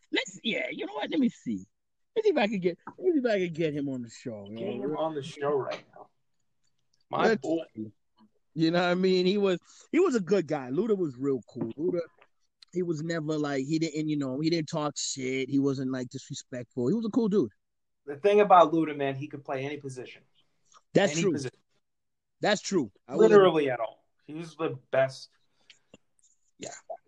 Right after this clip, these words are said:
Speaker 2: Best player
Speaker 1: That's
Speaker 2: in the
Speaker 1: true. I, you know what I mean? I agree. He could, he, yo, the dude rushed. He played receiver. He blocked. The only thing I didn't see him do
Speaker 2: Yeah.
Speaker 1: was play quarterback.
Speaker 2: Yeah, that's it. But, like, he probably could have.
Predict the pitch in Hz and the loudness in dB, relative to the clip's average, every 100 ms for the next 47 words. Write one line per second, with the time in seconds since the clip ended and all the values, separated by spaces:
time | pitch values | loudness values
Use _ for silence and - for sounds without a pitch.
0 | - 139 131 123 110 104 185 127 - _ | 4 4 6 2 2 2 0 0 -4 _
1 | _ _ - 165 170 160 170 160 160 147 | _ _ 0 0 0 -6 -8 -8 -6 -4
2 | 165 147 143 127 156 160 - - - - | -4 -6 -10 -14 -14 -18 -20 -20 -12 -8
3 | 214 185 185 160 196 180 131 165 196 - | -6 -2 0 0 0 -2 0 0 0 -6
4 | - _ _ _ 156 170 190 143 123 - | -16 _ _ _ -20 -20 -18 -18 -20 -10
5 | 208 208 190 190 185 - - _ - _ | -6 -2 2 2 2 -2 -10 _ -20 _
6 | _ - 170 120 143 196 185 180 - - | _ -6 -4 -2 2 4 4 2 -2 -14
7 | - - _ _ _ _ _ - 196 220 | -16 -18 _ _ _ _ _ 0 0 0
8 | 208 190 160 - 165 196 180 156 156 160 | -2 -2 -2 -6 -8 -8 -8 0 6 8
9 | 165 151 - - - _ _ _ _ _ | 6 -2 -6 -10 -16 _ _ _ _ _
10 | _ _ _ _ _ _ _ 175 156 139 | _ _ _ _ _ _ _ 2 2 0
11 | 175 160 - _ _ _ _ _ - 143 | -4 -6 -6 _ _ _ _ _ -6 -2
12 | 139 139 135 _ 120 151 139 160 156 165 | 2 2 0 _ -18 -14 -4 -2 -2 -6
13 | 143 | -8